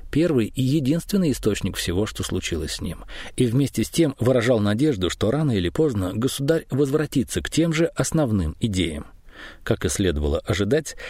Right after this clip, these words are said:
громадное большинство дворянского общества встретило падение Спиранского с ликованием. Но не думайте, судьба реформатора в опале не сложилась трагически. Он становится губернатором в Пензе.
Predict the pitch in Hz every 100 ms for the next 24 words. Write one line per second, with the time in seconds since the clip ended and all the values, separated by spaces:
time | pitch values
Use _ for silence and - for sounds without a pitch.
0 | - 113 123 139 160 147 135 110 107 -
1 | 110 - 104 82 95 82 73 - 98 170
2 | 160 160 - 160 151 - 180 147 120 104
3 | 95 104 95 85 - 90 85 - 78 78
4 | - - 107 - 76 78 - - - -
5 | - - - 120 135 165 151 131 85 71
6 | - - - - - - - 113 127 151
7 | 131 127 120 117 113 98 95 110 95 -
8 | 139 147 151 - 139 139 160 139 107 73
9 | - - - - 71 - - - - -
10 | - - - - - 151 - 175 165 160
11 | - 135 117 110 107 113 123 123 139 -
12 | 113 82 71 71